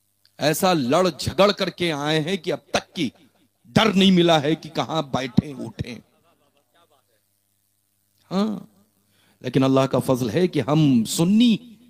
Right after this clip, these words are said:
बरेलवी, जन्नती ऐसे हैं कि माँ बाप को भी खुश रखते हैं और माँ बाप की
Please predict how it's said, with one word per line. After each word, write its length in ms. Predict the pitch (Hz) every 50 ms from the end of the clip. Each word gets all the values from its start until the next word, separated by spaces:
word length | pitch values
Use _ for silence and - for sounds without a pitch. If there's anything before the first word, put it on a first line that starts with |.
| _ _ _ _ _ _ _ _ _ _ _ _ _
बरेलवी, 580 | 110 120 139 147 160 165 180 180 175 185 170 139 101 - - _ _ _ _ _
जन्नती 680 | - - - - 175 190 202 202 220 208 - 262 262 254
ऐसे 340 | 208 180 175 - - 185 185 135
हैं 320 | 113 135 156 175 196 220 - _ _ _ _ _ _ _ _ _ _ _ _ _ _ _ _ _ -
कि 80 | 147 143
माँ 160 | 143 143 147
बाप 280 | 147 156 160 175 180 -
को 140 | - 180 170
भी 100 | 160 175
खुश 280 | 156 - 170 147 - -
रखते 300 | 151 - - - 170 160
हैं 400 | 143 147 135 120 101 92 - -
और 140 | - 135 135
माँ 140 | 131 131 131 127
बाप 260 | 131 127 135 139 -
की 100 | -